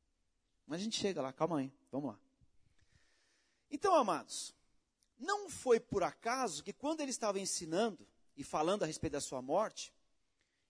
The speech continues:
ele disse para as pessoas que estavam ali, porque ele não falou só com Pedro, ele falou com todos. Ele disse assim, "Aquele que quer vir após mim", em outras palavras, aquele que quer me seguir,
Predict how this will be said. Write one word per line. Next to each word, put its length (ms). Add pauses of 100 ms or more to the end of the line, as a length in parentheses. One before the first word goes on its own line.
(360)
ele 160
disse 320
para 180
as 80
pessoas 380
que 80
estavam 400
ali, 200
porque 180
ele 100
não 80
falou 180
só 160
com 160
Pedro, 240
ele 100
falou 140
com 160
todos. 720 (960)
Ele 140
disse 160
assim, 360 (440)
"Aquele 720 (560)
que 80
quer 240
vir 400
após 420
mim", 320 (640)
em 40
outras 240
palavras, 340
aquele 180
que 100
quer 120
me 80
seguir, 460